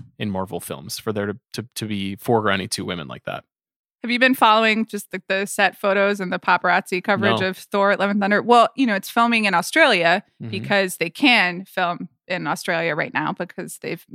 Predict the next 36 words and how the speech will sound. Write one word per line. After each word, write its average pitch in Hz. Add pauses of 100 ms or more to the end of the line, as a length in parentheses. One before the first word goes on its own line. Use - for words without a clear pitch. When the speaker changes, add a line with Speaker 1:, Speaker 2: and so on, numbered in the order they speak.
(140)
Speaker 2:
you 196
know, 160
kind -
of -
managed 185
covid 175
nineteen. 160 (800)
And 226 (640)
so 240
just 247 (340)
all 247
paparazzi 254
photos 262
and 220
all 214
celebrity 202
content 214
now 196
comes 208
from 196
Australia 208
because 208
that's 190
the 180
only 185
place 196
where 190
they 175
can 202
congregate. 220
And 202
it 208
just 208
seems 202
like 185
s-, -